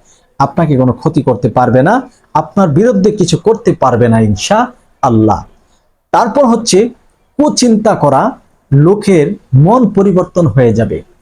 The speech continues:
আপনাকে দেখে আপনার শত্রু অথবা, আহ, আপনার পাড়া প্রতিবেশী কুচিন্তা করে, আপনার ভালো দেখে তার ভালো লাগে না, আপনার ভালো দেখে তার সহ্য হচ্ছে না,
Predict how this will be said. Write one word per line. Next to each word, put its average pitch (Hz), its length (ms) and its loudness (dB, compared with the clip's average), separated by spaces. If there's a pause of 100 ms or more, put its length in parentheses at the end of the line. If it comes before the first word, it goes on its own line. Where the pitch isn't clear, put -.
(320)
আপনাকে 208 400 -2
দেখে 160 420 0 (180)
আপনার 190 320 -2
শত্রু 151 580 -2 (380)
অথবা, 147 500 -2 (680)
আহ, 123 380 0 (180)
আপনার 196 400 0
পাড়া 170 300 0
প্রতিবেশী 160 600 0 (380)
কুচিন্তা 143 520 -2
করে, 104 360 -2 (400)
আপনার 151 360 -2
ভালো 135 280 0
দেখে 131 260 0
তার 120 200 -2
ভালো 110 320 0
লাগে 104 240 0
না, 85 160 -8 (540)
আপনার 165 300 -2
ভালো 151 280 0
দেখে 156 240 0
তার 143 120 -2
সহ্য 117 440 -4 (100)
হচ্ছে 131 300 -4
না, - 180 -2